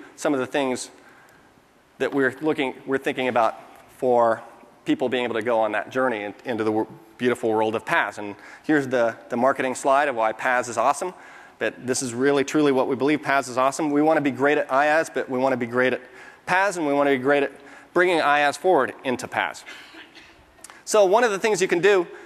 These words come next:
when you wanna mix paas and I aaas, let's talk about different ways that you can mix them as you create these applications that are combinations of the two.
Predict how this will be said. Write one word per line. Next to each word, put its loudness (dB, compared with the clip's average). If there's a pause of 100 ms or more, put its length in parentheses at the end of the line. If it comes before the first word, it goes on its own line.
(440)
when 4
you 6
wanna 4 (340)
mix 0 (140)
paas 0
and 2
I 4
aaas, -4
let's -4
talk 0
about 0
different -2
ways 2
that 0 (400)
you 0
can 2
mix 0
them -2
as -2
you -4
create -2
these -2
applications -4
that -2
are 2
combinations 0
of -8
the -6
two. -2